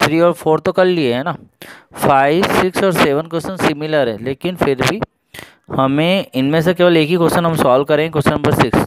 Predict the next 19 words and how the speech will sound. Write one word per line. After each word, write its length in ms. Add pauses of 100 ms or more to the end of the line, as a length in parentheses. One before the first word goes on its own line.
जिससे 220
आपको 200
ये 60
पता 260
चल 120
जाएगा 280
ऐसे 100
क्वेश्चन 300
सॉल्व 320
कैसे 320
करते 300
हैं 60
और 140
उनका 200
वेरीफि-, 560
वेरीफाई 540
कैसे 340
करते 300
हैं। 360